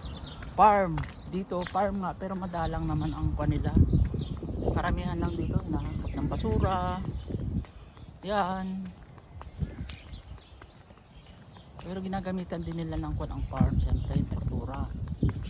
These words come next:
Pagroto. Ganon. Eh, yun naman ay kwan. Nasa sa kanila na yan. Naikwan lang natin, napukusan lang natin ng video.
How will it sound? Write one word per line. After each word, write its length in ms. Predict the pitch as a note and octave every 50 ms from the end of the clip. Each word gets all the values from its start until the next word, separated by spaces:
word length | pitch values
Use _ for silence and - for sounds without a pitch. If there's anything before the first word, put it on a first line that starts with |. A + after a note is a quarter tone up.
| - - - -
Pagroto. 680 | - C#3+ - - C#3 C3 - - D#3 D3 D3+ D3 - - - - - - - - - E3 - - - - - - - -
Ganon. 380 | - - - - - - - - - - - - - - - - - - - - - - - - - - - - - - - - C3
Eh, 640 | C3+ C3+ C3+ C#3+ - D3 C#3+ - D3 C#3+ C#3+ C#3+ C#3+ C3+ - - - - - - - - - - - - - - - - - - - - - - - - - - - - - C3 - - -
yun 120 | C#3+ C#3
naman 280 | C#3+ D3 D#3+ D3+ D3+ C#3+
ay 380 | D#3 D3+ D3+ D3+ D3+ D3+ D3+ -
kwan. 360 | - F3 E3 D3 C3+ C#3+ D3 D3 - - - - - - - - - - - - - - - E3
Nasa 240 | D#3 D3+ - D#3+
sa 80 | - D3+
kanila 320 | - D3+ D#3 D#3 D3 D#3+
na 280 | D#3+ E3+ F3 D#3+ C#3+ C3+
yan. 60 | C3+ C#3+ C#3 - - - - - - - - - - - - - -
Naikwan 560 | D#3 D3 - C#3+ D#3 D3 C3+ - D#3+ D#3 D#3
lang 160 | D3 D3+ D#3+
natin, 320 | E3 E3 E3 - D3+ C#3 C#3
napukusan 520 | C3+ - - - - D#3 D#3 - D#3 D3+
lang 120 | D#3 D#3
natin 320 | D#3 C#3+ C#3 - D3+ D3+ D#3
ng 60 | D#3
video. 320 | E3 F3+ D#3+ - C#3+ C3+